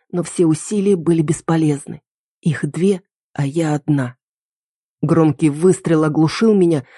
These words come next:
хватка собаки ослабла, и она упала возле меня, а за ней вторая. Я поднимаю глаза на проход, передо мной стоял Рик, державший пистолет в руке.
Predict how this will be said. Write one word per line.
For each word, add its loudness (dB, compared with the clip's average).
хватка 0
собаки 0
ослабла, 0
и -2
она 2
упала 2
возле 2
меня, 4
а 0
за 0
ней 4
вторая. -2
Я -4
поднимаю 0
глаза 0
на 0
проход, -2
передо 2
мной 2
стоял 0
Рик, 2
державший 0
пистолет -2
в 0
руке. -2